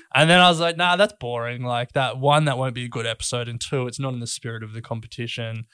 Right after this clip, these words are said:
And then I was like, "Do I just pick a super safe, uh, you know, like an Alphabet or a Microsoft, like a company that just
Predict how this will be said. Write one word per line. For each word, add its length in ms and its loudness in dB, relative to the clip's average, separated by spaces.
And 240 4
then 140 8
I 120 8
was 140 2
like, 200 0
"Do 100 4
I 80 6
just 180 -2
pick 200 0
a 40 0
super 420 2
safe, 760 -4
uh, 400 -2
you 80 -6
know, 100 -4
like 160 -8
an 100 -8
Alphabet 440 -2
or 140 -4
a 80 -2
Microsoft, 640 -4
like 160 -8
a 60 -6
company 420 -2
that 280 -4
just 360 0